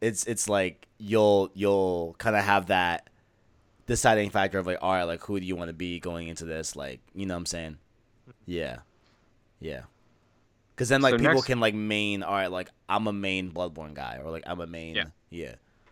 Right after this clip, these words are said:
Speaker 1: Right.
Speaker 2: So next question. Uh, how do we go about, are we thinking, like, a Smash Bros. style select screen?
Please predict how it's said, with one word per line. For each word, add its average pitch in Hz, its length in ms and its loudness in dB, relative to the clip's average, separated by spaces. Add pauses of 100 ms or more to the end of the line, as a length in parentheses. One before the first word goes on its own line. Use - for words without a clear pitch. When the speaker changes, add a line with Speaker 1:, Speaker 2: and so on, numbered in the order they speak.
(220)
Speaker 1:
Right. 69 280 -10 (480)
Speaker 2:
So 120 140 -6
next 131 260 0
question. 98 540 -4 (1900)
Uh, 113 440 6 (1400)
how 135 240 2
do 135 60 4
we 139 120 0
go 127 140 4
about, 117 360 2
are 123 120 2
we 123 100 2
thinking, 139 280 -2
like, 107 180 0
a - 40 -12
Smash 110 420 -2
Bros. 117 200 0
style 110 300 2
select 110 440 -6
screen? 127 380 -8